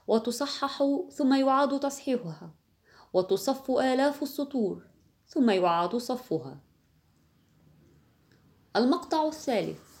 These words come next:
ويؤثر بعضنا أن تسعى الملزمة المطبوعة إليه وهو في مقر عمله، يسعى بها عامل نشط،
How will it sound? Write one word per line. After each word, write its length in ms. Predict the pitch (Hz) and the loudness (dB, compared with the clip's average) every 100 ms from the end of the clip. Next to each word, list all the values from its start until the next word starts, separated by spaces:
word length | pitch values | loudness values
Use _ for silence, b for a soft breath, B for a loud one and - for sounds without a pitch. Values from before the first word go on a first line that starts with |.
| - - - - - - - - - - - - - - - _ _ _ _ _ _ _ _ b b b - | -20 -20 -20 -20 -20 -20 -20 -20 -20 -20 -20 -20 -20 -20 -20 _ _ _ _ _ _ _ _ b b b 6
ويؤثر 640 | 262 359 - 349 339 330 | 8 8 6 4 4 4
بعضنا 640 | 330 320 190 185 175 170 - _ b b b | 4 4 2 0 -2 -6 -14 _ b b b
أن 140 | 220 220 | -2 2
تسعى 420 | 285 285 247 262 | 2 2 4 4
الملزمة 640 | 247 262 262 233 311 302 285 | 4 4 4 4 4 2 2
المطبوعة 720 | 277 262 262 233 262 269 262 | 2 4 2 0 2 4 2
إليه 560 | 277 269 226 180 175 - b b | 0 0 0 -2 -6 -14 b b
وهو 260 | 330 320 320 | -2 2 2
في 160 | 320 294 | 2 2
مقر 400 | 254 269 254 262 | 2 0 2 2
عمله، 500 | 233 185 156 151 - - _ - - | 0 -2 -2 -6 -8 -20 _ -20 -8
يسعى 340 | 180 208 185 196 | -4 0 4 4
بها 300 | 240 233 233 | 4 2 2
عامل 680 | 220 262 277 277 269 262 262 | 4 6 6 4 4 2 2
نشط، 580 | 285 233 226 160 160 | 2 0 -2 -4 -8